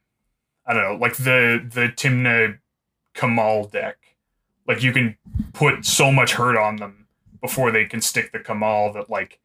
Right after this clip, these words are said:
then they can't really attack 'cause you'll just kill the, kill them on the crackback or whatever. Um, you know, you can try and find Drenith or, or things like that. Um,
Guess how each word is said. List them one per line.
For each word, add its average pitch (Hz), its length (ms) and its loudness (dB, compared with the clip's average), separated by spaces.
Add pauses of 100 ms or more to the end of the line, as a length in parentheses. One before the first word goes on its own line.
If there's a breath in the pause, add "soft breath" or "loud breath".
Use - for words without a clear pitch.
(360)
then 117 200 2
they 113 80 2
can't 117 280 0
really 113 180 -2
attack 104 440 0
'cause 107 180 -8
you'll 107 120 -6
just - 400 -6
kill 110 160 -4
the, 104 160 -4 (100)
kill 117 140 -2
them 110 120 -2
on 104 100 -2
the 101 60 -12
crackback 101 720 -6
or 113 80 -6
whatever. 101 560 -8 (540)
Um, 98 280 0
you 101 80 -6
know, 98 60 -4
you 95 60 -8
can 101 100 -20
try 113 160 0
and 104 100 -2
find 104 240 -4
Drenith 98 720 -12
or, 101 600 -4 (300)
or 120 100 -4
things 127 260 0
like 104 160 -2
that. 117 400 -2 (580)
Um, 95 300 -4